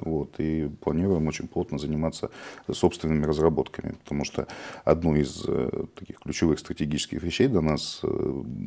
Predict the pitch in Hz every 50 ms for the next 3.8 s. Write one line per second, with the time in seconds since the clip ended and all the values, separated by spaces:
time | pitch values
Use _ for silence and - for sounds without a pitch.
0 | - - - 82 82 90 90 82 - - - - - - 82 - - - - -
1 | - - 87 87 82 - - - 76 73 - - 82 78 76 71 69 - - 76
2 | - 87 85 - 73 - - - - - - - - - - - - 76 73 -
3 | - 80 80 80 - - - - - 78 82 80 - - -